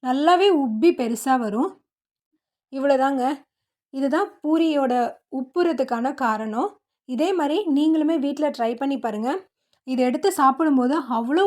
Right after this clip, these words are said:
ஒரு டேஸ்ட்டு அப்படி சூப்பரா இருக்கும். நல்லாவே சாஃப்ட்டா இருக்கும். பிக்கும் போதே ரொம்ப சாஃப்ட்டா இருக்கும். நீங்களுமே இதே மாதிரி வீட்ல ட்ரை பண்ணி பாருங்க. ட்ரை பண்ணி பார்த்துட்டு எப்படி இருந்தது அப்படின்னு சொல்லிட்டு உங்களோட கமெண்ட்டை மறக்காம கமெண்ட் பண்ணுங்க.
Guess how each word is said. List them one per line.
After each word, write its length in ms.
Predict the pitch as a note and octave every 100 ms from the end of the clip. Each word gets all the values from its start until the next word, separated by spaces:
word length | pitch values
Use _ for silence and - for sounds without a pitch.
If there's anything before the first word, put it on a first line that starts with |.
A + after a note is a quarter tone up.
| F#4
ஒரு 120 | C#4+ B3
டேஸ்ட்டு 320 | B3+ C#4 E4 C4+
அப்படி 320 | G#3 - E4+ F4
சூப்பரா 420 | D4+ C4 C#4 C#4 C4+
இருக்கும். 280 | A3+ B3+ F4+ - _ _ A3
நல்லாவே 460 | B3 D#4+ F#4 F#4 F#4+
சாஃப்ட்டா 400 | B3+ B3+ - - D#4+
இருக்கும். 280 | A#3+ B3 E4 D#4+
பிக்கும் 320 | C#4+ D4 F#4
போதே 200 | D#4+ C4+ C#4+ A#3+
ரொம்ப 300 | C4+ F#4+ G#4+
சாஃப்ட்டா 360 | D#4 B3+ - C4 B3
இருக்கும். 300 | G#3 C4 F#4+ - _ _ _ C4
நீங்களுமே 420 | E4 E4+ D4+ F#4 F#4 C#4
இதே 160 | C4 D#4+
மாதிரி 160 | D4+ D4+ C#4
வீட்ல 240 | C#4 C#4+ B3+
ட்ரை 120 | A#3+ A#3+
பண்ணி 180 | C4 B3+ A#3+
பாருங்க. 240 | G#3+ B3 F#4+ - _ _ -
ட்ரை 140 | C4+ C#4
பண்ணி 140 | D#4+ C4+
பார்த்துட்டு 300 | B3 B3+ C#4+
எப்படி 200 | A3+ E4 E4
இருந்தது 260 | C#4 B3+ C#4
அப்படின்னு 300 | G#3+ B3+ C#4+
சொல்லிட்டு 300 | A#3 G#3 C#4+ G4+ - -
உங்களோட 280 | B3+ C4+ B3+ B3
கமெண்ட்டை 400 | A3+ A#3+ B3+ B3+ F#4+ - A#3
மறக்காம 540 | A#3 B3+ C4 A#3+ D#4 G4+ - _ _ _ _
கமெண்ட் 340 | B3+ B3+ D4 D4
பண்ணுங்க. 280 | B3+ A#3